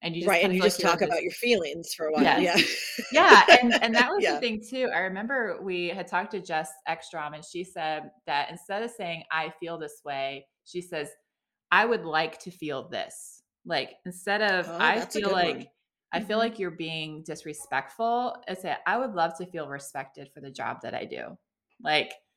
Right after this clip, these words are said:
Speaker 1: and putting
Speaker 2: Oh,
Speaker 1: it
Speaker 2: I love
Speaker 1: back
Speaker 2: that.
Speaker 1: on, like,
Speaker 3: On, on you.
Speaker 1: Yeah.
Speaker 3: Yeah.
Speaker 1: And so, and that, that was a really helpful tip, and it came at a very great
Speaker 2: That is
Speaker 1: point.
Speaker 3: And don't get me wrong, we've gotten it wrong
Speaker 1: Yeah.
Speaker 3: multiple times. I
Speaker 1: Yeah.
Speaker 3: mean, one of
Speaker 2: Oh,
Speaker 3: my
Speaker 2: of
Speaker 3: favorite
Speaker 2: course.
Speaker 3: arguments
Speaker 2: Yeah, I
Speaker 3: ended
Speaker 2: mean
Speaker 3: in Dana saying,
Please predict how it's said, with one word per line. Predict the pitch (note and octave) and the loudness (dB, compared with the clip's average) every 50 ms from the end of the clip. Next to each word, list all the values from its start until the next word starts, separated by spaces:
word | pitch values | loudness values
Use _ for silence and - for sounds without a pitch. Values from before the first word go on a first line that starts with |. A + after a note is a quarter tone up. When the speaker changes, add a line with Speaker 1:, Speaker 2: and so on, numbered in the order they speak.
| _ _ _ _ - G#3 | _ _ _ _ -6 -2
Speaker 1:
and | A#3+ C#4 G#4 | -2 0 0
putting | A#4 B3 - C#4 B3+ A#3+ | 0 2 2 2 4 2
Speaker 2:
Oh, | |
Speaker 1:
it | G#3+ F#3 | 2 2
Speaker 2:
I | E3 | 0
love | D#3+ E3 E3+ A#3+ A#3 D#3+ | -2 -2 -2 0 4 4
Speaker 1:
back | E3 F3+ G3 C3 F#3 | 4 4 4 2 0
Speaker 2:
that. | |
Speaker 1:
on, | E3+ D#3 D#3 D3 C#3+ C#3+ C#3 C3+ - | 0 2 2 2 0 0 -2 -4 -4
like, | D3+ D3 D3 - | -4 -4 -2 -4
Speaker 3:
On, | C#3+ - | -6 -8
on | G3 F#3 F3+ F3+ | -8 -8 -8 -6
you. | F#3 F3 D#3+ D#3+ D#3 - _ _ | -6 -6 -6 -6 -10 -14 _ _
Speaker 1:
Yeah. | G#3 A3+ C#4 C#4+ E3+ A3 - - F#3 | -6 0 2 4 4 4 4 2 -2
Speaker 3:
Yeah. | F#3+ E3+ - F#3 - _ _ | -6 -8 -10 -10 -14 _ _
Speaker 1:
And | - E3+ F3+ F3+ | -10 -10 -10 -6
so, | - F#3+ E3+ D#3+ D#3+ D#3 | 2 4 6 6 6 4
and | - D#3 E3+ | 4 4 2
that, | E3 D#3+ E3 | 2 2 2
that | F3+ D3+ E3 | 0 0 0
was | F3+ F3 | -2 -2
a | E3+ | -4
really | D3 C#3+ C#3+ C#3 C#3+ | -4 -4 -4 -4 -4
helpful | - - - - - C3+ C3 | -6 -8 -8 -10 -10 -10 -10
tip, | - - - - - - _ - | -10 -10 -12 -12 -12 -14 _ -16
and | D3+ D3 | -16 -14
it | D3 | -10
came | - F3 D#3+ D#3 | -10 -8 -8 -6
at | C3+ | -8
a | - C3 | -6 -6
very | C#3 C#3+ C#3+ C#3 C#3 C3 C3 C3+ F3 - - - _ _ | -4 -2 -2 -2 -2 -2 -4 -6 -10 -12 -18 -20 _ _
great | - D3 D3 G#3+ | -4 -2 0 0
Speaker 2:
That | C#4+ D#4+ | 0 0
is | D4 | 0
Speaker 1:
point. | B3 A#3+ D4+ | 0 4 4
Speaker 3:
And | D4+ | 6
don't | F4 F4+ | 6 6
get | F#4 G4 D#4 | 4 4 2
me | D4+ C4+ A#3+ A#3 | 2 0 4 6
wrong, | A#3 A#3 G3 E3+ | 6 6 6 4
we've | E3+ F#3 F#3 - | 0 -2 -2 0
gotten | G#3 G#3 - - F3 | 0 0 0 0 -4
it | E3 D#3+ - _ _ | -8 -10 -12 _ _
wrong | - E3+ F3+ F3 D3+ - - D#3 - - | -2 0 0 0 0 -2 -6 -12 -12 -8
Speaker 1:
Yeah. | - - - - F#3 | -6 -4 -2 -2 -2
Speaker 3:
multiple | G3 G#3 G#3 G3+ G#3 E3 D#3+ | 0 -2 -2 -4 -6 -10 -12
times. | - - F3+ D#3+ - D#4 - | -8 -6 -8 -6 -6 -4 -2
I | - | -2
Speaker 1:
Yeah. | |
Speaker 3:
mean, | - G3 G3 | 0 2 4
one | D#4+ D#4+ | 6 6
of | A#3 | 6
Speaker 2:
Oh, | |
Speaker 3:
my | E3+ F#3 - - G3+ | 6 4 2 2 2
Speaker 2:
of | G#3+ A3 G#3+ | 4 4 4
Speaker 3:
favorite | G#3 G3 | 4 4
Speaker 2:
course. | F#3+ F3+ F3+ F3+ - E3+ | 4 4 4 2 0 -2
Speaker 3:
arguments | E3+ F#3 - B3 | -2 -2 2 4
Speaker 2:
Yeah, | A#3+ F#3 F3+ | 4 4 4
I | F#3 | 4
Speaker 3:
ended | G#3 | 2
Speaker 2:
mean | G#3 F#3 F3 | 2 2 2
Speaker 3:
in | E3+ F3 | 0 -2
Dana | F3 E3 F#3 G3 F#3 F3+ F3+ - | -2 0 0 2 0 0 -2 -4
saying, | F#3 E3+ E3 E3 E3 D#3+ E3 - | -6 -4 -4 -4 -4 -6 -8 -10